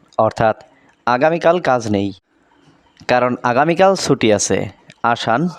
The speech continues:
বুকরা ফি ইজাজা। এখানে আসান মানে কারণ, বুকরা মানে আগামীকাল, ফি মানে আছে, ইজাজা মানে ছুটি। আসান বুকরা ফি ইজাজা অর্থাৎ কারণ আগামীকাল ছুটি আছে। কিন্তু আগামী পরশু অনেক বেশি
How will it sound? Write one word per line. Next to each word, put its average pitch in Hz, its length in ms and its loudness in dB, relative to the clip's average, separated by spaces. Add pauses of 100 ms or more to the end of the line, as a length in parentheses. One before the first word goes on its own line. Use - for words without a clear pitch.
বুকরা 175 300 2
ফি 180 160 2 (160)
ইজাজা। 101 380 0 (340)
এখানে 131 220 0 (180)
আসান 147 280 0 (280)
মানে 120 200 0 (100)
কারণ, 107 260 2 (400)
বুকরা 151 340 0 (160)
মানে 120 240 2
আগামীকাল, 110 460 0 (400)
ফি 147 160 0 (100)
মানে 110 240 0 (100)
আছে, 117 240 -2 (680)
ইজাজা 131 460 2 (160)
মানে 117 300 0
ছুটি। 95 240 -4 (280)
আসান 143 380 0 (120)
বুকরা 170 340 2
ফি 185 160 2 (180)
ইজাজা 101 380 -2 (320)
অর্থাৎ 104 400 0 (520)
কারণ 147 240 2 (160)
আগামীকাল 131 420 2 (100)
ছুটি 143 220 0 (100)
আছে। 92 200 -4 (1040)
কিন্তু 202 240 2 (200)
আগামী 190 360 2
পরশু 208 300 2 (140)
অনেক 143 320 2
বেশি 131 260 2